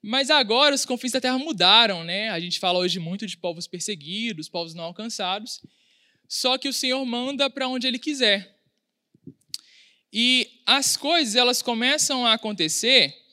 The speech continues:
a partir de alguma mudança, de uma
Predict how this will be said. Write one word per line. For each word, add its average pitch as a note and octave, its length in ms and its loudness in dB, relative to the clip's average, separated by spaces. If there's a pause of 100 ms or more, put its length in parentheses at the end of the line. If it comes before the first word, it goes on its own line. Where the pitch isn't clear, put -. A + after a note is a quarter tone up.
(760)
a B3+ 160 2
partir B3+ 760 0 (800)
de G3+ 260 -4
alguma D4 400 0
mudança, A#3 760 -4 (1200)
de F3+ 140 -8
uma A3+ 260 2